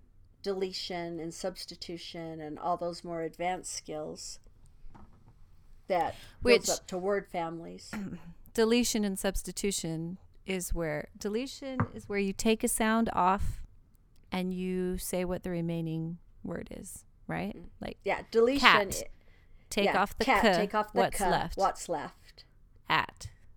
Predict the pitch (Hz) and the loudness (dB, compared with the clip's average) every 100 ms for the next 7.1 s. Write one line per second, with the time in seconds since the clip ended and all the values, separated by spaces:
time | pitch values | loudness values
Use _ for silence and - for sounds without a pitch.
0 | - - - - - - - - 175 180 | -20 -20 -20 -20 -12 -12 -12 -8 -2 0
1 | 185 - 226 226 - 196 190 185 185 180 | -2 0 2 4 2 0 0 0 2 2
2 | 175 170 175 175 - - 190 170 160 180 | 0 -2 -2 -4 -8 -4 -4 -4 -6 -4
3 | 185 170 - 165 - - 160 165 - - | 0 0 0 -2 -2 -2 -8 -6 -8 -6
4 | - - 180 - 180 - - 202 175 180 | -8 -8 -10 -6 -6 -8 -2 4 6 4
5 | - - - - 320 185 156 160 - - | 0 -16 -20 -2 2 4 2 -4 -10 -16
6 | - 208 196 226 254 - 381 381 - 190 | -6 -2 0 2 0 0 -2 -2 -2 0
7 | 185 | 0